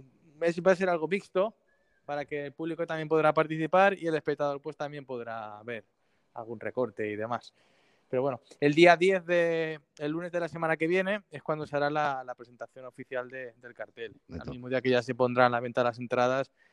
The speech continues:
Speaker 1: y, y demás. Eso sí, el aforo va a ser muy reducido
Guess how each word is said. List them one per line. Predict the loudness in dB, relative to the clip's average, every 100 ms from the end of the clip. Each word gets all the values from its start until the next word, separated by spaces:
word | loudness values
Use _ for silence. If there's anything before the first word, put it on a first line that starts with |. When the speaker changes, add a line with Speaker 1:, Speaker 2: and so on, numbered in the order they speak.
| _ _ -8
Speaker 1:
y, | -6 -6 -8 -6
y | -2
demás. | 0 2 0
Eso | 0 0
sí, | 0 -4 -4
el | -6
aforo | -2 2
va | 2
a | 2
ser | 0 0 -4
muy | -2 -2
reducido | 0 0 2 2 2